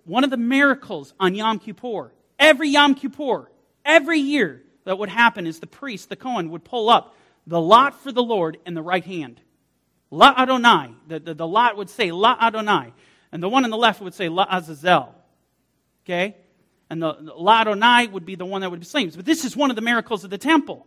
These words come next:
And here, the Talmudic discussion is saying, forty years before the destruction of the temple, this miracle did not happen. Every year it happens, but the last forty years it didn't happen.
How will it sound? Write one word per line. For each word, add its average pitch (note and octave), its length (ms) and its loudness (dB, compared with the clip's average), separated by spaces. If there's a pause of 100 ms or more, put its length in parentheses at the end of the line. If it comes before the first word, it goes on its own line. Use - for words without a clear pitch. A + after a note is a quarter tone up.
(680)
And A3 120 2
here, C#4 380 6
the A#3+ 100 -8
Talmudic C#4 460 0
discussion E4 500 2
is A3+ 120 -4
saying, B3 440 -2 (680)
forty F#4 480 4
years D4+ 920 0 (180)
before D#4 340 -2
the C4 100 -4
destruction C#4 540 -6
of B3 60 -8
the A#3 60 -12
temple, G#3+ 480 -8 (220)
this E4 420 4
miracle C4+ 400 0
did G#3 180 -8
not A3+ 200 0
happen. F#3+ 380 -8 (180)
Every F4+ 260 6
year C#4+ 140 -2
it C4 80 2
happens, C4+ 420 -4 (280)
but A3 120 -10
the B3+ 60 -8
last B3+ 260 -2
forty B3+ 180 -6
years B3+ 220 -10
it A3+ 80 -18
didn't A#3+ 180 -12
happen. A#3+ 360 -12